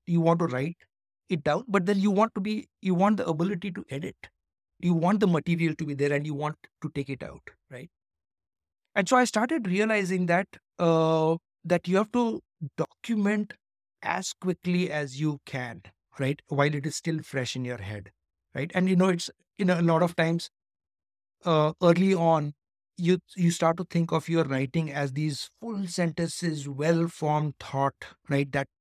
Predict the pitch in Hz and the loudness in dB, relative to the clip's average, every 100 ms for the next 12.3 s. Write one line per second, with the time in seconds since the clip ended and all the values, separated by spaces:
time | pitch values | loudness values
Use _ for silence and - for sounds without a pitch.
0 | - 147 151 143 - 160 131 - 143 139 | -8 -4 -4 -6 -6 -4 -4 -2 -2 -2
1 | - 139 131 135 135 110 - 170 160 - | -2 -4 0 -2 -2 -8 -6 -2 -2 0
2 | 151 156 143 143 143 147 135 _ _ _ | -4 -2 -4 -2 -2 -4 -10 _ _ _
3 | 135 147 131 117 123 160 131 120 120 123 | -4 -4 -4 -6 -6 -6 -6 -8 -8 -6
4 | 127 208 185 131 131 131 135 - _ _ | -2 -2 -2 -6 -6 -4 -4 -8 _ _
5 | _ _ 151 139 139 143 135 - 131 127 | _ _ 0 2 2 0 -2 -4 -4 -4
6 | - - 135 120 123 123 127 - 143 139 | -8 -4 -4 -2 -4 -4 -4 -6 -8 -8
7 | 143 170 160 170 170 156 180 180 170 143 | -6 -4 -2 -2 -2 -4 -2 -2 -2 -2
8 | 139 151 160 160 151 156 165 123 120 190 | -4 -4 -6 -6 -8 -10 -10 -10 -8 -6
9 | 151 131 - 170 127 - 139 147 143 - | -6 -8 -10 -12 -12 -8 -6 -4 -4 -6
10 | _ _ _ _ _ _ _ _ - 160 | _ _ _ _ _ _ _ _ -2 2
11 | 135 143 156 151 156 151 175 165 156 139 | 2 0 -2 0 2 4 4 4 2 0
12 | 160 - | -2 -6